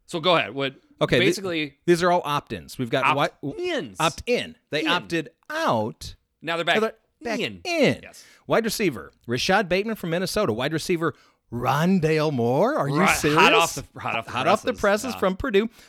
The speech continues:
Speaker 2: Offensive lineman Wyatt Davis from Ohio State. Cornerback Sean Wade from Ohio State. They're, they're serious about this year.
Speaker 1: Yeah.
Speaker 2: Offensive lineman Jalen Mayf-, Mayfield from Michigan, too. So they
Speaker 1: They're back.
Speaker 2: finally, they've got one starter back for Michigan, which is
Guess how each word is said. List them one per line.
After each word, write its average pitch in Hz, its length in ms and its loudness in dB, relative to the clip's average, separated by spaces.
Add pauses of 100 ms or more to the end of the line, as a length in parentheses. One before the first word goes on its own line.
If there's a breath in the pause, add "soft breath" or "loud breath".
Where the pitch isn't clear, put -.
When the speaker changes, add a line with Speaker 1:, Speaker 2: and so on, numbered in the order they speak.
Speaker 2:
Offensive 170 480 -4
lineman 170 320 -2
Wyatt 135 280 -4
Davis 135 280 -4
from 120 200 -6
Ohio 123 300 -4
State. - 380 -6 (240 soft breath)
Cornerback 151 600 -2
Sean 160 380 -4
Wade 185 360 -2
from 104 220 -12
Ohio 95 240 -10
State. - 320 -12
They're, 170 200 -4
they're 135 420 -6
serious 123 380 -2
about 92 260 -10 (200)
this 113 240 -8
year. 87 280 -8
Speaker 1:
Yeah. 120 140 -10 (380 soft breath)
Speaker 2:
Offensive 143 380 -2
lineman 156 300 0
Jalen 151 360 -2
Mayf-, 170 400 -2
Mayfield 156 420 0
from 131 140 -2
Michigan, 120 340 -6
too. 160 260 -2
So 104 360 -6 (280)
they 127 60 -2
Speaker 1:
They're 120 60 0
back. 123 80 0
Speaker 2:
finally, 165 280 2
they've 135 200 -2
got 143 240 -4
one 170 260 0
starter 185 320 2
back 123 200 -6
for 139 120 -6
Michigan, 143 360 -4
which 123 180 -6
is 104 200 -10